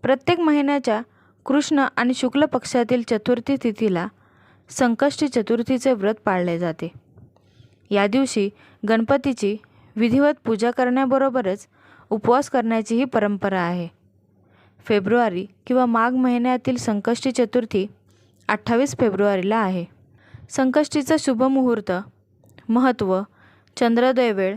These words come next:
तसेच गणपतीला दुर्वा का प्रिय आहेत ते आपण जाणून घेऊया. महाराष्ट्रात घराघरात संकष्टी चतुर्थीचे व्रत केले जाते. या दिवशी भक्तगण उपवास करतात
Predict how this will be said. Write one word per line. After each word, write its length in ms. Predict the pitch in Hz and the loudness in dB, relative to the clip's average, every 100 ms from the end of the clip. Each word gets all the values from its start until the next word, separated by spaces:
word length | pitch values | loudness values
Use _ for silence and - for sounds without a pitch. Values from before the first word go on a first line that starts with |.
| - _ - | -8 _ -2
तसेच 320 | 269 302 285 | 0 2 0
गणपतीला 580 | 233 233 214 254 277 269 | 0 -2 0 0 2 0
दुर्वा 380 | 226 214 214 247 | 2 0 2 0
का 220 | 247 285 | 0 -2
प्रिय 300 | 294 226 220 | -2 -2 0
आहेत 320 | 208 190 190 180 _ _ _ _ - | 0 0 -4 -6 _ _ _ _ -2
ते 60 | 277 | 2
आपण 300 | 262 247 240 | 2 0 -2
जाणून 360 | 208 190 190 | 0 -2 -4
घेऊया. 360 | 190 202 175 170 - - _ _ - - - _ - - - - _ _ 240 | -4 -4 -4 -6 -12 -20 _ _ -20 -20 -20 _ -20 -20 -20 -20 _ _ -2
महाराष्ट्रात 640 | 269 294 311 302 254 226 _ _ _ 202 | 2 2 2 0 -2 -2 _ _ _ -2
घराघरात 540 | 240 262 294 294 294 - - | 2 2 2 2 0 -4 -12
संकष्टी 520 | - 226 269 277 294 | -6 -2 -2 0 0
चतुर्थीचे 640 | 269 254 247 233 233 262 | 0 0 -2 -2 0 0
व्रत 240 | 247 208 214 - | 2 0 -2 -2
केले 220 | 196 185 | -2 0
जाते. 360 | 180 170 160 185 _ _ _ _ _ _ - | -2 -4 -6 -10 _ _ _ _ _ _ -4
या 160 | 202 202 | -2 2
दिवशी 420 | 247 247 214 202 - _ _ | 0 0 0 -2 -4 _ _
भक्तगण 600 | 202 240 - 277 226 190 202 - - | -2 -2 0 0 2 -2 -6 -18 -10
उपवास 380 | - 208 240 262 | -4 0 2 0
करतात 340 | 247 185 185 | -4 -4 -4